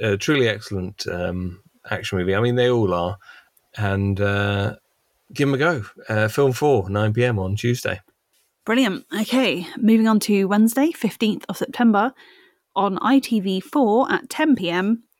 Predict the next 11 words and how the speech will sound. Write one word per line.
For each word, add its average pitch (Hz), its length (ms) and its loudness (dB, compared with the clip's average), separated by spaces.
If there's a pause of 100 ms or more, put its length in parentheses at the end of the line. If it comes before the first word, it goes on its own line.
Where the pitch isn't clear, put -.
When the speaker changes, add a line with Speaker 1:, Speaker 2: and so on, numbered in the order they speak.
(160)
Speaker 2:
we 190 100 0
have 190 300 0 (420)
Hellboy. 202 560 0 (520)
Now, 202 140 0
which - 140 2
Speaker 1:
We 113 80 0
do 160 140 2
Speaker 2:
one - 100 2
Speaker 1:
indeed. 139 640 0
Speaker 2:
is 214 120 0
this? - 520 -6